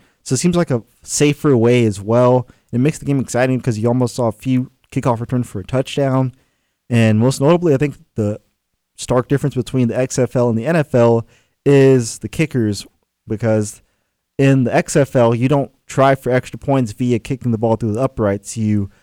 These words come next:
have a one-point conversion from the two-yard line, a two-point conversion from the five-yard line, or a three-point conversion from the ten-yard line. So it makes the game kinda much more strategic in that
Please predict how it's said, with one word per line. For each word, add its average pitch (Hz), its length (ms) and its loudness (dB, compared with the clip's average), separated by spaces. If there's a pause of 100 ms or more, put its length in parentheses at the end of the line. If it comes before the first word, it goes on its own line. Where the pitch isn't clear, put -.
(320)
have 131 160 2
a 120 40 2
one-point 143 520 -2
conversion 131 640 -2 (300)
from 117 320 0
the 101 160 -4
two-yard 135 500 -2
line, 110 380 -4
a - 60 -16
two-point 156 360 -4
conversion 120 400 -4
from 117 80 -12
the 101 80 -8
five-yard 120 500 -4
line, 104 360 -6 (440)
or 170 180 4
a 156 60 2
three-point 165 400 -6
conversion 120 380 -2
from 120 160 -8
the 110 60 -4
ten-yard 123 460 -2
line. 98 280 -6
So 110 360 -2 (220)
it 123 60 -8
makes 165 200 0
the - 100 -14
game 165 260 0
kinda 165 200 0
much 147 220 0
more 147 140 -2
strategic 135 600 -6
in 117 100 -2
that 123 240 -4